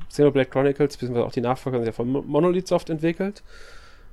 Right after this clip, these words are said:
Äh, einem Entwicklerstudio, das vorwiegend, würde ich sagen, für Rollenspiele bekannt ist. Nicht nur, aber viel. Sie haben zum Beispiel auch, äh, Xenosaga damals die ganzen Spiele entwickelt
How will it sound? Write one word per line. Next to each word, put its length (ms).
Äh, 60
einem 540
Entwicklerstudio, 480
das 360
vorwiegend, 640
würde 160
ich 80
sagen, 320
für 380
Rollenspiele 720
bekannt 440
ist. 520
Nicht 320
nur, 340
aber 240
viel. 800
Sie 100
haben 80
zum 140
Beispiel 400
auch, 320
äh, 200
Xenosaga 800
damals 380
die 60
ganzen 340
Spiele 340
entwickelt 800